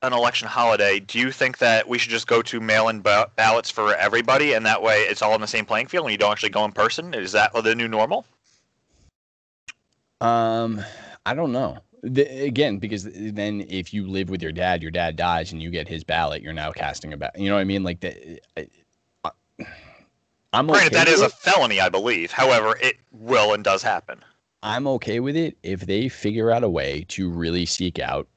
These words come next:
Speaker 2: fraud. Like, I th-, I'm, I'm totally okay with if, if they wanted to do, like, a national mandate of everyone does a mail-in ballot. That's fine with me. But then you better create an agency, every single state, the resources, put together a team in every single state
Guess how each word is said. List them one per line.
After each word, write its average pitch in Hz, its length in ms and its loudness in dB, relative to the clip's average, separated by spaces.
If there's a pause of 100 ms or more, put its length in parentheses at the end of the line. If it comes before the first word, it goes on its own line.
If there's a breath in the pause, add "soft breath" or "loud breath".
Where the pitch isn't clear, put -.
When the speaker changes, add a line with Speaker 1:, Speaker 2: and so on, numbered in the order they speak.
(360)
Speaker 2:
fraud. - 340 0 (420)
Like, 110 160 2
I 101 80 2
th-, - 180 -6
I'm, 120 160 -4
I'm 120 160 -2
totally 131 300 0
okay 98 240 -2
with 78 180 -8
if, 87 220 -10
if 87 180 -8
they 101 140 2
wanted 92 300 0
to 82 60 -10
do, 90 140 -4
like, 80 160 -4
a 80 40 -8
national 85 340 -4
mandate 82 420 -2
of - 260 -8 (180)
everyone 98 320 2
does 90 140 -2
a 87 40 -4
mail-in 78 300 -6
ballot. 57 360 -10 (280)
That's 95 200 0
fine 110 280 -4
with 71 120 -10
me. 52 240 -14 (320 soft breath)
But 95 100 0
then 92 160 0
you 92 200 0
better 98 480 0
create 90 580 -6
an 82 100 -10
agency, 85 600 -4 (260)
every 90 120 -4
single 98 260 -4
state, 76 340 -8 (300)
the 69 60 -10
resources, 82 680 -2 (140)
put - 200 -2
together 87 600 0
a 80 60 -8
team 92 300 -6
in 73 60 -8
every 90 240 -4
single 120 240 -2
state 80 320 -2